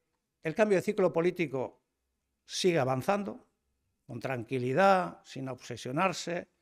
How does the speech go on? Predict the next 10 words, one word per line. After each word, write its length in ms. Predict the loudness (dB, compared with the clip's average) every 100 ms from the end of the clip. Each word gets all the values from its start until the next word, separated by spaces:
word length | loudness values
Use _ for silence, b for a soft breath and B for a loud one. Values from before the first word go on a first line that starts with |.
| _ _ _ _ _ _ -6
una, 140 | -4 -6 -12 _ _
una 160 | -2 0
especie 300 | 0 0 2
de 100 | 2
sirimiri 540 | 0 -2 0 2 4
lento, 640 | 6 6 4 2 -2 -2 -10
pero 240 | -10 -6 -6
se 260 | -6 -6
irá 380 | -2 2 2 2
imponiendo. 880 | -4 -4 -2 -2 0 0 0 -2 -4